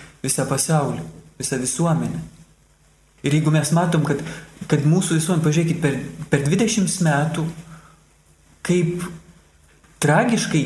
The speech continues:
keičiasi visuo-, visuomeninė situacija, skaitant ir tikėjimo klausimą, jau nekalbant apie moralės klausimus.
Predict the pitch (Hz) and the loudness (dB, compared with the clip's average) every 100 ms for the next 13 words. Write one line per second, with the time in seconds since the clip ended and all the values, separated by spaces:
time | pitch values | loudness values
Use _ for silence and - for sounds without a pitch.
0 | - 151 156 165 160 160 147 - 151 147 | 0 0 2 0 0 0 -2 -2 0 0
1 | - - - - - - - - 143 - | -2 -14 -20 -20 -20 -14 -10 -6 -4 -2
2 | 147 139 170 156 120 160 165 208 175 - | 0 2 2 2 0 -4 -2 -2 0 -2
3 | - - - - - - - - - 156 | -4 -10 -12 -16 -20 -20 -14 -8 -4 -2
4 | 147 143 135 127 - - 208 180 127 135 | -2 -2 -4 -6 -6 0 2 2 0 -4
5 | 113 - - - - _ _ _ _ _ | -4 -6 -10 -14 -20 _ _ _ _ _
6 | _ _ - 135 131 131 127 123 120 123 | _ _ -10 -4 -2 0 0 0 -2 -4
7 | 131 123 127 127 113 - 123 - - - | -4 -4 -2 -2 -2 -6 -6 -8 -10 -14
8 | - - | -16 -20